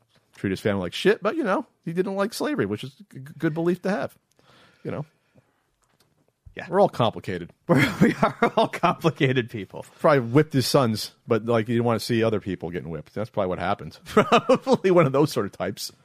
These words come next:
Speaker 1: It's one of those, like, you know, fire and brimstone probably type of people, like, in the
Speaker 2: Mm-hmm.
Speaker 1: personal stuff.
Speaker 2: Yes.
Speaker 1: You know, and those are not people that, you know, you wanna be around, like, personally. <laughs> But yeah. Yeah, it was, read about John Brown if you haven't.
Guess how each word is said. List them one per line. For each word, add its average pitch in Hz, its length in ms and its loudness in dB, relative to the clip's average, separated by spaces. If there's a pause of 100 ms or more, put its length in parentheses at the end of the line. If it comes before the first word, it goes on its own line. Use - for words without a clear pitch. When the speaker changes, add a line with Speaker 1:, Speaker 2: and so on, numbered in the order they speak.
(280)
Speaker 1:
It's - 100 -4
one 330 100 6
of 320 60 4
those, 214 140 6
like, 180 180 2
you 196 80 4
know, 180 180 6
fire 208 340 4
and 165 80 0
brimstone 147 440 2
probably 113 260 2
type - 240 -4
of 107 80 -6
people, 98 360 -4
like, 95 140 -2
in 185 140 2
the 185 60 4
Speaker 2:
Mm-hmm. 180 120 2
Speaker 1:
personal 104 360 -2
stuff. - 380 -10 (220)
Speaker 2:
Yes. 104 300 -2
Speaker 1:
You 104 80 -2
know, 76 300 -8
and 104 240 -6
those 147 180 2
are 143 60 4
not 135 200 2
people 117 300 -2
that, 104 200 2 (160)
you 110 120 -2
know, 92 120 -2
you 92 160 -4
wanna 90 160 -6
be 85 200 -8
around, 76 380 -8
like, 80 180 -14
personally. 104 500 -4 (220)
<laughs> - 200 -20
But 349 140 0
yeah. - 160 2 (520)
Yeah, - 100 -8
it 127 60 -6
was, 175 240 -10
read 277 160 4
about 285 220 4
John 196 240 4
Brown 143 160 4
if - 80 -4
you 107 60 -4
haven't. 82 200 -2